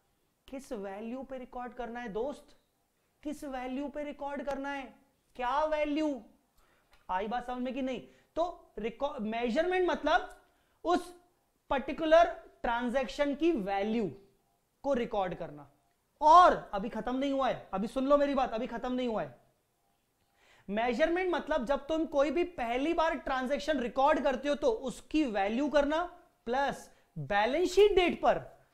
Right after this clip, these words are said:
सुनना मेरी बात ध्यान से, सबसे पहले मैंने मशीन खरीदी, कितने की खरीदी? दो लाख रुपए की। मैंने मशीन खरीदी दो लाख रुपए की, टू लाख रुपीज की। मैंने मशीन को record किया, machine account debit to bank, कितने पे record किया? दो लाख।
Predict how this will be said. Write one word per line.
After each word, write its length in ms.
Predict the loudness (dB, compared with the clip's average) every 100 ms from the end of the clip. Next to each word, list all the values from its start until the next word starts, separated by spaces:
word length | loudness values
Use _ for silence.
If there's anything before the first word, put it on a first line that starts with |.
| -20 -8
सुनना 280 | -4 -2 0
मेरी 180 | 0 0
बात 160 | -2
ध्यान 280 | -4 -4 -4
से, 300 | -6 -8 -10 _ _ -10
सबसे 380 | -6 -4 -2 0
पहले 220 | 2 2
मैंने 200 | 0 -2
मशीन 420 | -2 -4 -2 -2
खरीदी, 600 | -2 -4 -4 -4 -8 -14 _ _ -14
कितने 260 | -12 -10 -10
की 120 | -10
खरीदी? 420 | -8 -8 -8 -12 -10
दो 240 | -2 0
लाख 220 | 2 -2 -4
रुपए 260 | -8 -10
की। 240 | -12 -18 _ _ -12
मैंने 180 | -8 -4
मशीन 320 | -4 -4 -4
खरीदी 260 | -4 -4 -4
दो 240 | 2 2
लाख 180 | 2 0
रुपए 240 | -4 -6
की, 100 | -8
टू 240 | -8 -2 0
लाख 160 | 2
रुपीज 340 | 0 -4 -6 -10
की। 180 | -16 -18 -20 -12
मैंने 200 | -6 -4
मशीन 300 | -4 -6 -6
को 80 | -4
record 380 | -4 -2 -4 -4
किया, 160 | -8 -8
machine 380 | -8 -6 -6
account 240 | -4 -4 -2
debit 240 | -2 -2
to 100 | -4
bank, 180 | -4 -6 -10 -6
कितने 320 | -4 0 0
पे 120 | 0
record 360 | 0 2 2 2
किया? 180 | 0 2
दो 240 | 4 4
लाख। 280 | 4 0